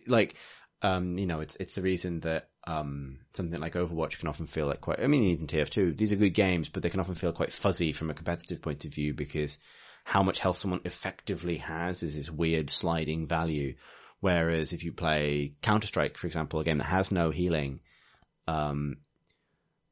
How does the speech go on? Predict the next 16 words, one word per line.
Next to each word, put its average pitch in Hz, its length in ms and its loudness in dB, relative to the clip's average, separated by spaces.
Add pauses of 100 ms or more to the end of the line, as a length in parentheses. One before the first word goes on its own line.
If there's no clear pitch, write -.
(120)
damage 87 480 0
means 87 320 -2
a 82 60 -2
lot. 76 220 -2
Every 76 160 -6
bullet 85 320 0
means 78 240 -8
a 76 40 -6
lot 80 240 -6
more. 82 380 0
Getting 82 420 0
winged 85 440 0
at - 100 -6
the 80 80 -8
beginning 82 460 -2
might 80 280 -2